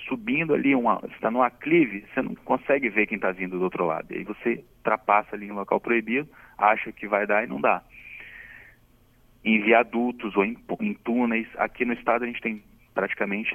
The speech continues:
é, pouca incidência de túneis, né?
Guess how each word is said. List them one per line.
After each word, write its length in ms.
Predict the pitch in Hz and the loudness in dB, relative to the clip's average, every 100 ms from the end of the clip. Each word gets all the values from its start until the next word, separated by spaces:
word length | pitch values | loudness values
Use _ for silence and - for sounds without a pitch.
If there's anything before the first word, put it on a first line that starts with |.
| 95 82 - | -6 -10 -14
é, 280 | 90 90 - - _ - | -12 -10 -12 -16 _ 4
pouca 460 | 123 123 85 80 - | 6 6 0 -4 -10
incidência 420 | - 95 98 - | -12 -6 -4 -4
de 120 | 101 107 | -8 -6
túneis, 400 | - 101 85 - | -2 0 -2 -8
né? 100 | - | -20